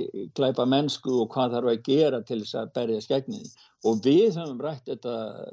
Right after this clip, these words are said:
þú og ég og, og við á Sögu,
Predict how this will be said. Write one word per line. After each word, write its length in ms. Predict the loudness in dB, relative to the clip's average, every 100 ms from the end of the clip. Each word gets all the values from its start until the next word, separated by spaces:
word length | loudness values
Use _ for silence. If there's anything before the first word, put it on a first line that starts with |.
| -12 -14
þú 220 | -8 0 2
og 160 | 6
ég 300 | 8 8 6
og, 240 | 2 -2 -4
og 180 | -4
við 160 | -2 -2
á 100 | -2
Sögu, 500 | -2 2 4 2 -6